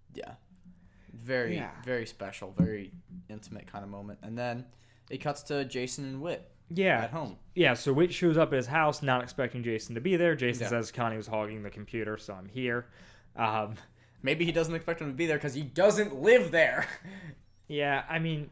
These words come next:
Speaker 2: I, he's presumably staying with Whit, though.
Speaker 1: Yes, yeah.
Speaker 2: Um, like, for sure. Um,
Speaker 1: And then Whit says, like, the board's selling in the shop, and, like, they pretty much folded. <laughs> Which, what? <laughs>
Speaker 2: It's such a weird,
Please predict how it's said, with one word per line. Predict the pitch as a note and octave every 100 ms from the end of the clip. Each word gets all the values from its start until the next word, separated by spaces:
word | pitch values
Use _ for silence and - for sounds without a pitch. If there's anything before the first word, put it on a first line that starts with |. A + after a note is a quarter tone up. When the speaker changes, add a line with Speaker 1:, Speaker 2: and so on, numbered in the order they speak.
| -
Speaker 2:
I, | D#3
he's | E3 G3 A#3+
presumably | - F#3+ B3+ D#3 A#2+
staying | A2+ - B2+ A#2+
with | F#2+ F#2+
Whit, | B2 A#2+ -
though. | - -
Speaker 1:
Yes, | F#3 D3+ - -
yeah. | -
Speaker 2:
Um, | C3 - - D#3 - - _ - - -
like, | - -
for | - B2+
sure. | - A#2 - _ - - - - - -
Um, | C#3+ B2 A2+ G#2 - _ _ _ _ _ _ _ - -
Speaker 1:
And | C3
then | C3 A#2+
Whit | C3 B2+
says, | - B2+ B2
like, | A2 -
the |
board's | G#2 A2+ A#2+ A#2
selling | C3 B2 B2
in | A#2
the | G#2
shop, | - A#2+ C3 -
and, | G#2+
like, | G#2+
they | A2
pretty | - D3
much | C3+ G2
folded. | - A2+ A2 C3+ E3 F#3 - - -
<laughs> | - _ - -
Which, | A#2+ -
what? | B2 C3+ F#3 -
<laughs> |
Speaker 2:
It's | B3 - - - G4 F4+ - F4+ G#4+ F4 G#4 G#4+ A4+ -
such | - A#4+ A#4 B4
a | A#4 G#4+
weird, | F4 E4+ E4 E4 E4